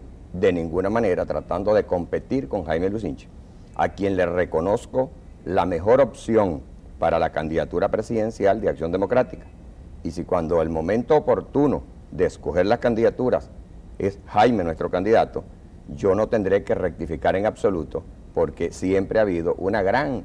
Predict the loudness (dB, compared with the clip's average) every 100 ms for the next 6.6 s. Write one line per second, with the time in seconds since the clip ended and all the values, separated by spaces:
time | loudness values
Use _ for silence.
0 | -8 -8 -6 -8 -8 -4 -4 -2 -2 -2
1 | -6 -14 -18 -6 -4 -4 -6 0 0 0
2 | -4 -8 -12 -16 -20 -8 -6 -2 -2 0
3 | 2 2 2 2 2 2 0 -4 -2 -2
4 | -2 -8 -10 -20 -18 -6 0 2 2 2
5 | 2 4 6 4 4 2 0 0 -2 2
6 | 2 6 4 4 0 -4